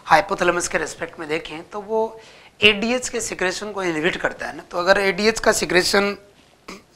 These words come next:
inhibit होगा तो इससे water रीअब्जॉर्प्शन नहीं होगा, इससे blood volume कम होगा क्योंकि urine volume जो बढ़ता है ना। तो इसी के respect में अपने को ये question पूछा है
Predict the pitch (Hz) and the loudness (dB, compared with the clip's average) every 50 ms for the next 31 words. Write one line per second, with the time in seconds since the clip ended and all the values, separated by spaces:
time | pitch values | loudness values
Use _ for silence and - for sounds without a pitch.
0 | _ _ _ - _ - 170 185 185 180 214 233 233 220 190 170 156 151 160 - | _ _ _ -18 _ -2 4 4 6 8 8 8 8 6 6 6 4 2 -2 -2
1 | - - _ _ _ _ _ _ _ _ _ _ _ _ - - - - - - | -6 -14 _ _ _ _ _ _ _ _ _ _ _ _ -20 -20 -20 -20 -20 -20
2 | - - _ _ _ 220 208 - - 226 170 160 202 202 - - - 269 269 262 | -20 -20 _ _ _ -6 -6 -2 0 0 4 4 4 4 4 0 0 2 4 4
3 | 254 196 190 220 220 220 - 208 196 180 165 156 143 139 147 165 160 - - - | 2 4 4 4 4 4 0 -2 -2 0 0 0 0 -2 -4 -4 -6 -6 -6 -4
4 | 190 190 170 160 190 202 190 196 170 156 160 165 170 170 185 196 202 208 208 - | -4 -6 -4 -2 -2 0 0 0 2 2 2 2 2 0 0 -2 -2 -6 -10 -14
5 | - _ _ _ _ _ _ _ _ _ _ _ _ _ _ _ - - - _ | -18 _ _ _ _ _ _ _ _ _ _ _ _ _ _ _ -14 -14 -14 _
6 | _ _ _ _ _ _ 202 208 208 165 156 156 156 185 - - - - 170 151 | _ _ _ _ _ _ 2 2 4 2 -2 -2 -2 -4 -6 -6 -10 -12 -12 -12
7 | - 170 160 143 147 147 151 170 190 185 160 143 139 135 135 135 139 139 147 143 | -12 -14 -14 -12 -12 -8 -6 -6 -6 -6 -8 -8 -10 -10 -12 -14 -14 -14 -14 -14
8 | - - 208 196 165 - - - - - - - - - - - - _ - 220 | -14 -6 -4 -4 -4 -4 -6 -10 -14 -14 -16 -16 -18 -20 -20 -20 -14 _ -6 -4
9 | - - - 277 277 254 214 - - - 202 196 - 208 180 175 - - - - | -2 -2 0 2 4 4 4 2 2 0 0 0 0 -4 -4 -4 -4 -4 -4 -4
10 | 165 165 160 160 156 151 143 147 147 - - 151 - - - - 156 151 143 - | -4 -2 -2 -4 -6 -6 -8 -8 -8 -8 -8 -10 -12 -12 -10 -6 -6 -6 -6 -8
11 | - | -12